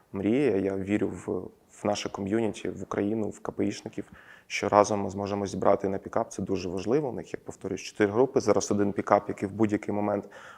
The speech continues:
може дати збір. І для них ця логістика — це питання, ну, життя і смерті та стримання цього наступу. Тому це важливий з-, він масштабний, не масштабний, він дуже важливий. Треба зібрати на цей пікап, і навіть якщо там не збереться сума, ми в будь-якому випадку передамо цей пікап.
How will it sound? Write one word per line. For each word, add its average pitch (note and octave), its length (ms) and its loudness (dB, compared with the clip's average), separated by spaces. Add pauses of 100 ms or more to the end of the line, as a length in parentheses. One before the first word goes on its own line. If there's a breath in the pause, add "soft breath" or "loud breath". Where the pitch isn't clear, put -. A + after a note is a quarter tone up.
може G2+ 180 -4
дати G2+ 260 4
збір. G2+ 280 0
І A#2 40 4
для G2+ 120 2
них G2+ 160 -2
ця - 140 -2
логістика — G#2 540 -2
це G2 240 0
питання, G2+ 540 0 (580 soft breath)
ну, G#2 200 -2
життя G#2+ 300 4
і G#2 60 8
смерті A2 420 2
та - 160 -4
стримання G#2 440 0
цього G2+ 240 -8
наступу. - 440 -8
Тому G2 200 -8
це - 140 -4
важливий G#2+ 440 6
з-, F#2 120 -6 (100)
він F#2+ 360 -4 (100)
масштабний, A2 400 6
не G#2+ 80 0
масштабний, A#2+ 420 2
він G2 140 0
дуже G#2 220 -2
важливий. F#2 420 -8 (320 soft breath)
Треба G#2+ 260 8
зібрати G#2 380 8
на F#2+ 60 2
цей G2+ 140 -4
пікап, B2+ 480 10
і - 20 -2
навіть G#2 280 2
якщо - 200 -8
там - 140 -8
не G2+ 80 -8
збереться G#2 400 0
сума, A2 320 2 (420 loud breath)
ми G2+ 120 2
в F#2 80 -2
будь-якому G2 520 2
випадку F#2+ 400 0
передамо F2 420 -6
цей - 180 -20
пікап. - 240 -12